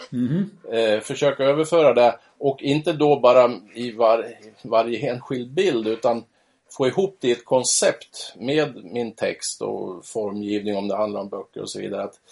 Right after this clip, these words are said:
Speaker 2: att försöka berätta någonting om vad jag upplever och, och hur, hur,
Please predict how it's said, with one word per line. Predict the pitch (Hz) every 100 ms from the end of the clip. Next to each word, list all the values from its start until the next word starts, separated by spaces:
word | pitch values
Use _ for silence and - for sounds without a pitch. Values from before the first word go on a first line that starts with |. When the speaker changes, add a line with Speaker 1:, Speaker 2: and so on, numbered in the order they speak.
| - - -
Speaker 2:
att | 107 -
försöka | 117 - 127 120 117 117 - _ _ _ _ - _ _ _ _ _ _
berätta | 123 135 143 - _ 120
någonting | 117 131 123 113 110
om | 104 110 104
vad | 104
jag | 113 110
upplever | 110 - 151 180 98 82 92 - - _ _ _ _ _ _ _ _ _ -
och, | 110 - 117
och | 113
hur, | 120
hur, | 113 113 117